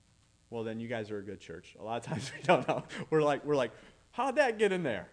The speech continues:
And it's like, "Well, it's been in there for a while, you know?" <laughs> Unfortunately,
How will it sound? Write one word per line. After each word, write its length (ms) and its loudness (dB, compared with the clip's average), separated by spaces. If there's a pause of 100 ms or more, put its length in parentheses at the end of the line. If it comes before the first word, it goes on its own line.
And 80 -16
it's 160 -12
like, 160 -6
"Well, 260 0
it's 100 -10
been 200 -2
in 80 -4
there 120 0
for 160 -2
a 60 4
while, 440 4 (160)
you 140 -12
know?" 280 -6
<laughs> 60 -20 (2750)
Unfortunately, 840 -2